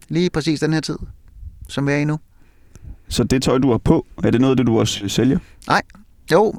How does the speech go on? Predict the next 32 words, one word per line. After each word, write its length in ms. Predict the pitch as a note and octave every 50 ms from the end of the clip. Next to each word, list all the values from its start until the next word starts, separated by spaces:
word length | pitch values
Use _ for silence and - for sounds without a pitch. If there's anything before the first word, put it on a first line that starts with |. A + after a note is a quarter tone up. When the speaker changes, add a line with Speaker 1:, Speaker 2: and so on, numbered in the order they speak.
| - D3+
Speaker 1:
øh, 380 | D#3 D#3 C#3+ C#3 C#3 C3+ A#2+ C3+
underbukserne 460 | F3 G#3 F#3 G3 F3 - F3+ E3+ D#3
og 40 | C#3
strømperne. 360 | B2+ D3 D3+ E3 F3+ F3+ F3+ F3 - - - - - - - - - - - - - _ _ - -
Speaker 2:
Okay. 240 | - - - B2 B2 - - _ - - - - - - - - - - - - -
Hvem, 160 | A2 B2 A#2
hvem, 240 | A#2+ C3 C3 C3 A#2+
øh, 80 | G#2
sælger 280 | - - A2 A#2+ C3+ C3
du 80 | A#2+
for? 120 | A2 - A#2+ D3+ - - - _ - - - - - -
Speaker 1:
Øh, 60 | C3 B2 B2 A#2 A2 G#2+ G#2 F#2+ F#2 F2+ F2+ F#2 F#2+
jeg 120 | G#2+ A#2
er 40 | C3
ansat, 320 | C#3 D3+ - G3+ F#3 -
øh, 60 | E3 D3+ C#3+ B2+ A#2 A2+ A2 G#2+ G#2 G2+ - - - - - - - - - - - - - - -
jeg 120 | A2 A2+
er 40 | B2
ansat 240 | C#3 D3+ - F3 D#3
i 100 | D3+ C#3
et 80 | A#2+
firma, 300 | - - C3+ C#3+ E3 E3
der 100 | D#3 - C#3+
hedder, 280 | C3+ C3+ B2+ A#2+ A2+ G#2+
der 140 | - - A#2+
hedder 120 | B2 B2+
Syversen, 360 | A#2 - E3 D#3 C#3+ D#3+ F3 D#3+
som 140 | - -
er 40 | C3+
et 60 | B2
norsk 240 | B2 B2+ C#3+ E3+ -
firma. 200 | - D#3+ D#3 E3+